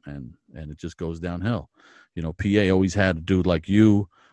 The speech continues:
working at it and saying, "This is the place. I'm gonna find the next place to play." And then you got a lot of friends, a lot of young dudes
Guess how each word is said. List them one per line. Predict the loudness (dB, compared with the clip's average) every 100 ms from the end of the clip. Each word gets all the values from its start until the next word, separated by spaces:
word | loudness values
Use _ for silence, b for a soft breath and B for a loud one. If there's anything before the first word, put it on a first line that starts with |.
| -6
working | 4 4 4 2
at | 2 2
it | 0 -4
and | -8 -6
saying, | -2 -2 -2 -6 0
"This | 0 0
is | -8
the | -10
place. | -12 -12 -12
I'm | -14
gonna | -12 -12
find | -8 -6 -6
the | -6
next | -8 -8
place | -10 -12 -12
to |
play." | -16 -14 -12
And | -12
then | -8
you | -6
got | -4 -6
a | -8
lot | -6 -6
of | -6
friends, | -8 -6 -6 -6
a |
lot | -6
of | -4
young | -2 -2
dudes | -2 -4 -6 -12